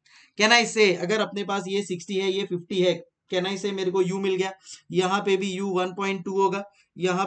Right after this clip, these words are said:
पे डी होगा ज़ीरो पॉइंट एट, करेक्ट, यहाँ पे डी होगा करके ज़ीरो पॉइंट एट, वन पॉइंट टू, ज़ीरो पॉइंट एट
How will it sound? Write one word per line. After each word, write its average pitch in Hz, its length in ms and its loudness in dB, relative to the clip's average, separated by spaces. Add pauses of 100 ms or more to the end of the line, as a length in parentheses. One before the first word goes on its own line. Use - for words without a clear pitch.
पे 196 180 2
डी 180 220 -2
होगा 190 380 2
ज़ीरो 175 340 0 (100)
पॉइंट 185 460 -2 (160)
एट, 185 300 2 (1400)
करेक्ट, 185 360 -4
यहाँ 175 280 2
पे 190 280 6
डी 180 200 -4
होगा 185 420 2
करके 175 340 0 (120)
ज़ीरो 170 420 0
पॉइंट 190 320 -2
एट, 190 220 0 (360)
वन 170 400 -4
पॉइंट 190 360 -2
टू, 190 280 -2
ज़ीरो 175 300 -2
पॉइंट 190 360 -4
एट 190 420 -4